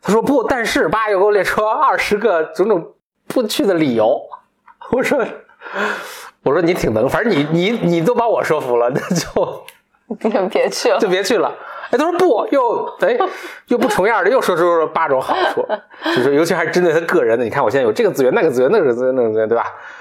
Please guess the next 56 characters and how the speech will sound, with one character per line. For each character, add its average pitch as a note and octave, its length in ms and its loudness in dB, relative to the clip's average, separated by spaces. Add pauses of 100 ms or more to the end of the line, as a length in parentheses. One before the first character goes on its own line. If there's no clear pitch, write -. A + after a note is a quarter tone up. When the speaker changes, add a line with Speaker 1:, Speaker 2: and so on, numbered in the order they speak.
(220)
Speaker 1:
我 A2+ 240 2
其 A2+ 240 -2
实 A#2 120 2
就 A#2 200 0
创 C3 180 -2
业 C3 80 0
了， G#2+ 60 2
我 G2 60 0
不 A#2+ 100 -2
用 C#3 80 0
去 B2+ 80 0
读 G#2 60 4
了。 F2 200 -2 (500)
那 D3 80 -2
我 C3+ 40 0
说 F#3+ 120 0
你 G3 80 2
都， A#3+ 200 0
你 G#3 100 -2
都 A#3+ 80 4
想 B3+ 140 0
创 A3+ 180 0
业， C4+ 40 0
你 A3 100 2
就 F3 40 -4
别 G#3+ 160 2
读 A#3 220 0
了。 G3+ 300 0 (320)
他 - 60 -2
说 B3 100 2
不， D4+ 360 2
但 B3+ 160 -2
是 A#3+ 140 2
你 F3+ 80 2
看 A3+ 100 4
我 F#3 80 4
去 G#3+ 200 0
了 G3+ 60 4
又 G3+ 60 2
能 A3+ 200 2
什 G3 100 2
么 A#3 120 2
展 C3 180 -2
拓 G3 140 0
人 E3 140 2
脉， G3+ 320 0
然 C#3 100 2
后 E3+ 60 0
又 F3+ 60 -2
能 E3+ 100 0
融 F3 200 0
资， F#3+ 260 4
又 D#3+ 80 4
能 E3 220 -2
这 E3+ 160 2
那， E3 240 2